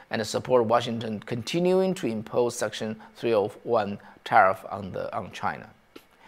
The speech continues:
So it's very interesting. After I read that, there's this, uh, counter article that was published, a counter, how to say, opinion, published, uh, today, uh, by Professor Donald,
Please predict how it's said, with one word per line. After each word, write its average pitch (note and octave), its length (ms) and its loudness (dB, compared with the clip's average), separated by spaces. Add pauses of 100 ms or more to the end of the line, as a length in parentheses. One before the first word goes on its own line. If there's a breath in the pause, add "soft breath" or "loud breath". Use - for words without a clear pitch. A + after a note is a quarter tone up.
(420 loud breath)
So F3+ 120 4
it's G3+ 220 2
very B3 200 6
interesting. - 360 -2
After - 220 6
I F#3 60 8
read D#3 280 2
that, A2+ 380 6 (140)
there's C#3 300 4
this, C#3+ 260 -2
uh, B2 160 6
counter G#3 320 0
article A#2 340 4
that A2 120 4
was G#2+ 140 -2
published, A#2+ 460 -2
a - 80 -14
counter, D3 480 0
how B2 140 0
to - 80 -2
say, F#2 240 -2
opinion, A#2 520 -4 (440 loud breath)
published, D3 440 2
uh, G#2 680 4
today, - 360 6 (260)
uh, A2+ 300 -4
by A#2+ 300 12
Professor B2 560 2
Donald, D#3+ 680 8